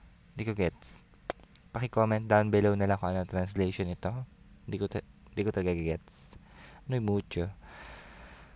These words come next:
<sighs> Uy, ang laki naman, eh, re.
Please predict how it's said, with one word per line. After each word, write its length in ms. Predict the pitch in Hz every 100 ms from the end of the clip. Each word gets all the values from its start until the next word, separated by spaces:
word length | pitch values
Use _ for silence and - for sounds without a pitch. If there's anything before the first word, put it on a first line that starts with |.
| - - - - -
<sighs> 960 | - 117 - - - - - - - 120
Uy, 140 | 113 - - - - - - -
ang 220 | - 110 101
laki 160 | 104
naman, 320 | 104 104 101
eh, 80 | 90
re. 160 | 90 95